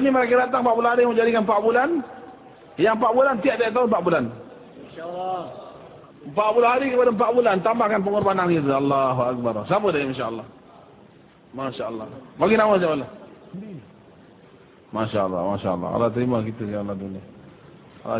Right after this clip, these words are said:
Speaker 1: jadikan kita sebab hidayat, ha, seluruh dunia, seluruh alam sampai hari kiamat insya-Allah. Allah, insya-Allah. Ha? Jadi semua kita niat azam insya-Allah tu ya.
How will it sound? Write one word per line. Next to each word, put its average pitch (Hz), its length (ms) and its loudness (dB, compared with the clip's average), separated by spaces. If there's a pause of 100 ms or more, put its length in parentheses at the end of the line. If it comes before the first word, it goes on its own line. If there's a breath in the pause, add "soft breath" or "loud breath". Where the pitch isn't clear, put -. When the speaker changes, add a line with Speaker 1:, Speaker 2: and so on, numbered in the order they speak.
Speaker 1:
jadikan 117 240 -6
kita 117 240 -6
sebab 113 160 -2
hidayat, 117 320 -2 (240)
ha, 123 240 -6
seluruh 131 240 -2
dunia, 139 240 0
seluruh 120 160 0
alam 123 260 2
sampai 139 300 0
hari 131 160 0
kiamat 123 320 -4
insya-Allah. 101 320 -8 (960)
Allah, 104 320 -12 (240)
insya-Allah. - 300 -18 (440)
Ha? 127 120 -6 (440)
Jadi 131 100 -6
semua 151 220 -2
kita 135 140 -4
niat 143 240 2
azam 139 160 0
insya-Allah 127 240 2
tu 127 100 0
ya. 151 180 2